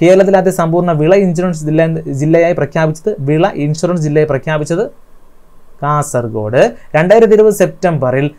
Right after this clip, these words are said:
സ്പെഷ്യൽ എക്കണോമിക് സോണായി പ്രഖ്യാപിച്ച sub room ഏത് സംസ്ഥാനത്ത് എന്ന് ചോദിച്ചാൽ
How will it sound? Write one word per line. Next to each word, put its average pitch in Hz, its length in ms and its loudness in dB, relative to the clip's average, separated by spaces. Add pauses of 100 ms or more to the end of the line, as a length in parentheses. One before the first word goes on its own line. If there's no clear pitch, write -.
സ്പെഷ്യൽ 226 380 2
എക്കണോമിക് 202 380 0
സോണായി 180 280 -2
പ്രഖ്യാപിച്ച 165 420 -2
sub 175 360 2
room 196 280 6
ഏത് 165 220 2
സംസ്ഥാനത്ത് 160 500 -2
എന്ന് 160 100 -2
ചോദിച്ചാൽ 214 300 -2